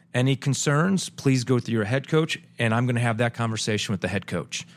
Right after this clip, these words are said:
If it's a true question, no arguing whatsoever, assistant coach comes up to you, go ahead, answer that question. Um, one day that assistant coach will be a head coach,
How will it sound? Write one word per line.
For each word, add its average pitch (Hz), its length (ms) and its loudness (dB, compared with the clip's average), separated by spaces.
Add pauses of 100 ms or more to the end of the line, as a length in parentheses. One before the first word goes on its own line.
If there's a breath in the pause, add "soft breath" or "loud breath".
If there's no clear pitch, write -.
(420 loud breath)
If 135 220 0
it's 127 140 -4
a 107 40 -6
true 156 380 0
question, 147 720 0 (760)
no 139 300 4
arguing 135 440 4
whatsoever, 123 600 2
assistant 120 480 -4
coach 127 240 0
comes 123 260 0
up 123 120 2
to 131 120 -2
you, 120 140 0 (440)
go 120 80 0
ahead, 120 340 0
answer 117 320 -2
that 107 140 -2
question. 120 480 -4 (360 loud breath)
Um, 92 440 0
one 127 360 2
day 143 180 4
that 120 200 2
assistant 123 400 -4
coach 127 260 0
will 127 260 2
be 101 160 0
a 82 40 -4
head 85 180 -10
coach, - 440 -12